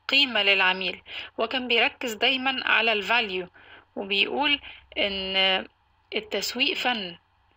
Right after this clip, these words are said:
والتسويق فن مش في إنك تبيع البرودكت بتاعك، إنك تقدم فاليو للعميل. من المقولات برضو المعروفة بتاعته إن الإعلان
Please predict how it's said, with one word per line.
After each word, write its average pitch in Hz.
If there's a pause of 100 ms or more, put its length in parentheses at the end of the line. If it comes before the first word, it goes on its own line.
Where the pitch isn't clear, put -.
(420)
والتسويق 214
فن 302
مش 202
في -
إنك 277
تبيع 254
البرودكت 220
بتاعك، 202 (380)
إنك 202
تقدم 233
فاليو 240
للعميل. 185 (1300)
من 226
المقولات 220
برضو 247
المعروفة 202
بتاعته 269 (500)
إن 202 (500)
الإعلان 226